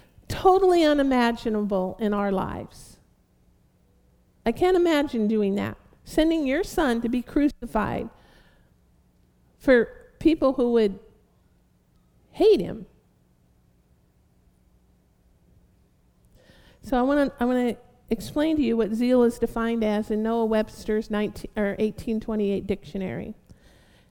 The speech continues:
Listen, this will bless you. Zeal is a passionate ardor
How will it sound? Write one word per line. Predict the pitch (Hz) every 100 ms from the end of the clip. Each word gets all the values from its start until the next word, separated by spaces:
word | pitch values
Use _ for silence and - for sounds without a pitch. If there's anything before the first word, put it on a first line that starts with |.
| _
Listen, | 247 247 220 208 - - _ _ _ _ -
this | 233
will | 247
bless | 226 220 - -
you. | 185 - - _ _ _ _ _ _ _ - _ _ -
Zeal | 208 254 254 208 117 220 - _ _ _ _ _ _ - - _ _ _ -
is | 226
a | 196 196
passionate | - 269 254 294 - 349 330 330 - - - _ _ _ _
ardor | 240 247 269 294 302 320